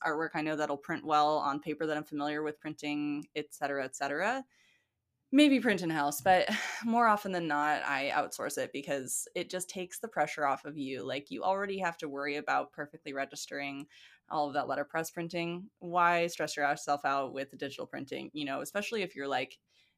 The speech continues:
ordering it cut to size, it adds that whole extra convenience of having it pre-cut. You know, like, if I were to print it digitally, I would have to print it, then cut it down myself, and then letterpress print it. I can eliminate two of those steps if I'm sending it off to the printer.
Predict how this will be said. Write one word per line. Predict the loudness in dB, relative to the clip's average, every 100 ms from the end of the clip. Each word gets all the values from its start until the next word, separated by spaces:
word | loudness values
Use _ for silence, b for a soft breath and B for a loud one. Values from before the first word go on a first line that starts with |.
| _
ordering | -4 -2 0 0
it | -2 -2
cut | -4 -2
to | -4
size, | 0 2 0 -2 -6
it | -8 -8 -10 -2
adds | 0 2 0
that | -4
whole | -4 -6
extra | -6 -8 -10
convenience | -8 -8 -8 -10 -6
of |
having | -4 -4 -4
it | -8
pre-cut. | -10 -10 -8 -8 -10 _
You | -4
know, | 0 0
like, | 0 -2
if | 2
I | 2
were | 2
to | -2 _ -8
print | -6
it | -4
digitally, | -6 -6 -4 -2 0
I | -2
would | -2
have | -8
to | -10
print | -10 -4
it, | -4 -2
then | -2 -2
cut | -4
it | -4
down | -4 -4
myself, | -6 -4 -4 -4 -6
and | -6 -4
then | -4
letterpress | -4 -6 -10 -12
print | -14 -12
it. | -14 -14 B B B -6
I | -4
can | -4
eliminate | -4 -2 -2 -2 -6
two | -4 -2
of | 0
those | -2
steps | 2 0 0 -6
if | -8 -8
I'm | -6
sending | -6 -4
it | -4
off | -6
to | -10
the | -14
printer. | -14 -10 -10